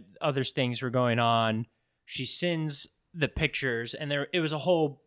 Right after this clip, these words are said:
thing. It was a thing with this, right? She <laughs> called me to be like, "Hey, do you remember family member so-and-so?"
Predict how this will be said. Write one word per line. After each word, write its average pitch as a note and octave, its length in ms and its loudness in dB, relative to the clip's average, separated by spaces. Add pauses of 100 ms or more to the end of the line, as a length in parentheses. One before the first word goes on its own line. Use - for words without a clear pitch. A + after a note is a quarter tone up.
(180)
thing. E2 360 -8 (200)
It D#3 80 -4
was C3+ 120 -2
a C3 40 -2
thing F2 340 -6 (240)
with B2 200 -10
this, - 260 -10
right? A#2 340 -2 (720)
She - 380 2
<laughs> - 0 -
called E3+ 460 0
me C#3 460 -4 (120)
to C#3 80 -8
be B2 180 -6
like, A2 220 -2 (260)
"Hey, G#3+ 280 4
do C3 120 -2
you F3 80 2
remember E3 540 2
family D3+ 340 2
member C#3+ 320 2
so-and-so?" D#3+ 760 4